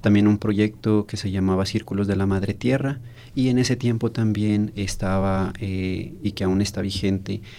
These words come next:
el proyecto de las lenguas ancestrales. Entonces,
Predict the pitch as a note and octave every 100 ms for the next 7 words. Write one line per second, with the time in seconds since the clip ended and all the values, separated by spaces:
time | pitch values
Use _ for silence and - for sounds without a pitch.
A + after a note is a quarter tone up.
0 | - - F#2+ - G2 F#2+ - - G2 F2+
1 | F#2+ F#2 F#2 F#2 F#2+ F#2 F#2 F2+ F#2 F#2+
2 | F#2 - G2 F#2 - - - - - -
3 | - - - - G2 G#2+ G#2 A2